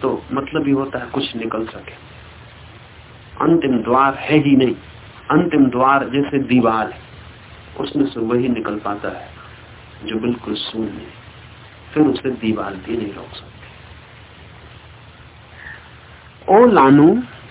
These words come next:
लानू तिब्बती भाषा का शब्द है और उसका अर्थ है शिष्य। लेकिन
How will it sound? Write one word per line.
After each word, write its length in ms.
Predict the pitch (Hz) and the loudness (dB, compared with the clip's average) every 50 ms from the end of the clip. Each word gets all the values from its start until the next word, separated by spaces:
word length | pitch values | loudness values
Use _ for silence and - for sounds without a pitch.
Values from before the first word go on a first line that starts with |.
| - - - - - - - - - - - - - | -20 -20 -20 -20 -20 -20 -20 -20 -20 -20 -20 -10 -4
लानू 560 | 156 156 160 165 185 196 202 196 190 175 - - - - - - - - - - - - - - - - - - - - - - | 0 2 4 4 4 6 6 4 4 4 2 -2 -6 -18 -20 -20 -20 -20 -20 -20 -20 -20 -20 -20 -20 -20 -20 -20 -20 -20 -10 -4
तिब्बती 460 | - 147 131 123 131 131 - - 131 - | -2 -2 0 0 -2 -4 -4 -4 -6 -6
भाषा 420 | - - - 107 - - 123 120 | -6 -8 -10 -12 -10 -10 -10 -10
का 180 | 120 117 110 - | -10 -10 -14 -12
शब्द 280 | - 120 120 - - - | -12 -12 -14 -14 -16 -18
है 220 | - - 90 92 - - - - - - - - - - - - - | -18 -16 -16 -16 -18 -20 -20 -20 -20 -20 -20 -20 -20 -20 -20 -12 -10
और 80 | - 127 | -8 -8
उसका 260 | 127 - - - 117 | -8 -10 -10 -8 -8
अर्थ 300 | 113 120 123 - - - | -8 -8 -10 -14 -16 -16
है 60 | 117 | -16
शिष्य। 540 | 110 - - 120 120 - - - - - - - - - - - - - - - - - - - - - - - 151 | -14 -14 -12 -12 -12 -12 -12 -12 -14 -14 -14 -18 -20 -20 -20 -20 -20 -20 -20 -20 -20 -20 -20 -20 -20 -18 -8 -4 -4
लेकिन 280 | 160 151 131 117 113 | -2 -2 -2 -2 -4